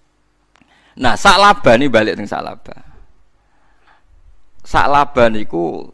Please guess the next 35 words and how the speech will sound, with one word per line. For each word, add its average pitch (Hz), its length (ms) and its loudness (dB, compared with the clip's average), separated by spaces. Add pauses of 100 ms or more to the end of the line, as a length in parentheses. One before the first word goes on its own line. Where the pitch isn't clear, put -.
(140)
dielingno 120 480 0
mbek 101 160 -6
Nabi, 95 380 -8 (180)
"Kowe 123 160 -4
berhubung 104 400 -8
rong 98 80 -8
pati 95 280 -8
sugih, 87 520 -12
nak 95 160 -10
zakat 101 320 -2
saiki 101 400 -6
ae." 80 320 -6 (480)
Gak - 240 -16
gelem. - 240 -20 (600)
"Nak - 120 -12
ampun 110 160 -6
kathah 107 400 -2
mawon 101 240 -6
ya 98 80 -6
Rasulullah." 98 400 -12
Mergo - 560 -12
wedhus - 480 -4
iku 135 160 -8
tiap 120 240 -2
patang 113 320 -4
puluh 110 240 -4
hak 139 320 -10
zakate 98 400 -6
mok - 240 -10
sitok. - 320 -16 (800)
Lah 104 120 0
nak 110 120 -2
wolong 117 240 0
puluh, 160 280 -2 (1000)
loro. 82 320 -16